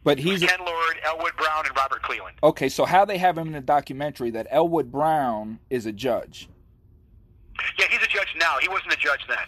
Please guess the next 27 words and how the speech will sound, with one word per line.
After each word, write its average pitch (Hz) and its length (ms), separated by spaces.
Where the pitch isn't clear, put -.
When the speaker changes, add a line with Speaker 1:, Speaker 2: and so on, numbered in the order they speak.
Speaker 1:
He 151 120
wasn't 180 280
a, 156 40
no, 156 160
he 170 140
was 175 140
the 147 80
prosecutor 160 680
then, 147 220
but 113 120
now 160 300
he's 160 240
a 131 80
judge 151 380
Speaker 2:
Right. 147 120
Speaker 1:
that 131 180
sit, - 440
that 139 180
Speaker 2:
That's 156 80
correct. 170 180
Speaker 1:
actually 156 400
sits - 540
in 151 120
a 139 80
seat 170 500
that 131 180
could, 131 320